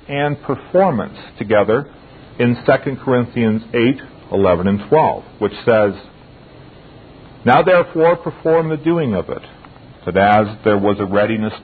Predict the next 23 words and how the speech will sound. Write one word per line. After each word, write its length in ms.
to 60
will, 460
so 320
there 160
may 220
be 480
a 100
performance 640
also 580
out 140
of 140
that 260
which 200
ye 80
have. 480
For 200
if 140
there 380
be 140
first 280
a 100
willing 380
mind, 580